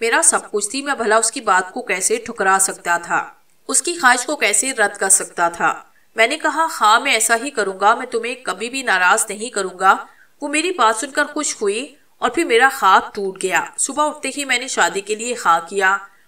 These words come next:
और फिर जल्द ही मेरी शादी बहुत धूमधाम से हो गई। अब कई साल गुजर गए, मेरे दो बच्चे भी हैं। अक्सर मैं सबा की कब्र के पास जाता हूँ और फातिहा पढ़ता हूँ, अगरबत्तियां जलाता हूँ और उसके लिए सुकून के लिए दुआएं मांगता हूँ।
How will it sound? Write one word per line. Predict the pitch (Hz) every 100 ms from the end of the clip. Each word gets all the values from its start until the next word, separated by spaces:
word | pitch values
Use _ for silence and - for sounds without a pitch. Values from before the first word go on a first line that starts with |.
| _
और | -
फिर | - 330
जल्द | - 247 226
ही | 226 277
मेरी | 247 233
शादी | 247 185 180 180 240 -
बहुत | 190 240 233
धूमधाम | 214 208 240 202 170 -
से | 254 247
हो | 196 175
गई। | 180 160 - _ _ _
अब | 285 285
कई | 320 359
साल | - 359 339
गुजर | 262 254
गए, | 262 285
मेरे | 285 214 226
दो | 240 269
बच्चे | 202 220 220
भी | 220
हैं। | 220 254 269
अक्सर | - - 247
मैं | 262
सबा | 254 202 -
की | 254
कब्र | 226 196
के | 196 226
पास | - -
जाता | 185 175 190
हूँ | 190 240
और | -
फातिहा | 208 185 175 196 214
पढ़ता | 226 196 - 180
हूँ, | 175 156 - _ _ _
अगरबत्तियां | - 269 311 262 262 311
जलाता | 320 262 226 240
हूँ | 247 277 285
और | 233
उसके | 220 233 262
लिए | 240 262
सुकून | 226 220 214 247
के | 233 190
लिए | 202 233
दुआएं | 208 190 196
मांगता | 185 170 180
हूँ। | 175 175 156 -